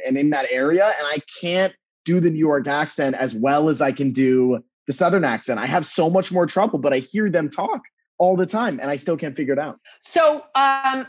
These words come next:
Speaker 2: how did your, so your grand-, your mother grew up on the East Coast, right? Or
Speaker 1: No, my mom actually was born in Dallas. My grandparents
Speaker 2: What?
Speaker 1: moved, yeah, my grandparents moved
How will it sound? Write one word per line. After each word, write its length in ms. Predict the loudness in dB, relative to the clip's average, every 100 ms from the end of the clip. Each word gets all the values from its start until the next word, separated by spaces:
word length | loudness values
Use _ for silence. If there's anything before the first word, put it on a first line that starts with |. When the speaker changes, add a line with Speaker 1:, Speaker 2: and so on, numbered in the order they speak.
| -8
Speaker 2:
how 280 | -2 0 2
did 200 | 0 0
your, 120 | -4
so 160 | -2 -2
your 180 | 0 -2
grand-, 320 | 0 0 0
your 140 | 0 2
mother 280 | 2 2 0
grew 160 | 2
up 240 | 2 0 -12 _
on 120 | -4
the 80 | -2
East 220 | -2 -4 0
Coast, 320 | 0 -2 -4
right? 360 | -2 -2 -4 -4
Or 180 | -2 2
Speaker 1:
No, 200 | 2 2
my 200 | 2 2
mom 260 | 4 2 2
actually 380 | 0 0 0 2
was 140 | 0
born 260 | 0 0 2
in 100 | 0
Dallas. 460 | 0 0 0 0 0
My 180 | 0 0
grandparents 840 | -2 0 2 4 4 2 -2 -4
Speaker 2:
What? 20 |
Speaker 1:
moved, 420 | 0 2 2 2 0
yeah, 300 | 2 4 2
my 160 | 2 0
grandparents 560 | 2 0 0 0 -2 -2
moved 440 | 2 4 2 -2